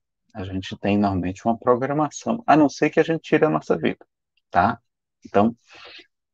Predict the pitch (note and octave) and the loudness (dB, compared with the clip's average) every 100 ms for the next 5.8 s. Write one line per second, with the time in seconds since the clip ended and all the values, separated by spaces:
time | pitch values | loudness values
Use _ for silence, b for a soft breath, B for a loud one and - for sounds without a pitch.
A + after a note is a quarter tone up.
0 | _ - A#2+ B2+ D#3 - G2+ F2+ - - | _ -2 2 4 4 2 2 2 -2 -14
1 | _ _ E3+ G#3+ C#3+ A2+ G2+ F#2+ - C3+ | _ _ 6 6 4 0 -4 -2 0 0
2 | C#3+ - D3+ E3 D#3 A#2+ A#2 C3+ D#3 - | 0 -2 -4 0 2 4 4 4 0 0
3 | D3 D3 D#3 E3 F3+ - D3 D3 - C#3 | 2 2 2 -2 -4 -2 0 0 -2 -4
4 | F3+ F#3+ F3+ E3 - - C#3 D3 C#3 C#3 | -2 0 0 2 0 2 4 6 4 2
5 | D3 C3+ C#3 C3+ - C3 B2 | 0 4 2 0 -2 0 0